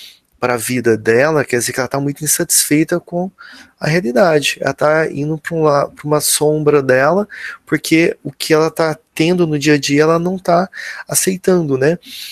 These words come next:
Então, ela, ela pode tá criando situações. Outra situação pode tá realmente lembrando. E isso pode tá lembrando situações bem ruins. Eu lembro que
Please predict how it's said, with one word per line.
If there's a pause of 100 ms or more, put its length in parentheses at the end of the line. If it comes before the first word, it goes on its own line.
(260)
Então,
ela,
ela
pode
tá
criando
situações. (320)
Outra
situação
pode
tá
realmente
lembrando. (440)
E
isso
pode
tá
lembrando
situações
bem
ruins.
Eu
lembro
que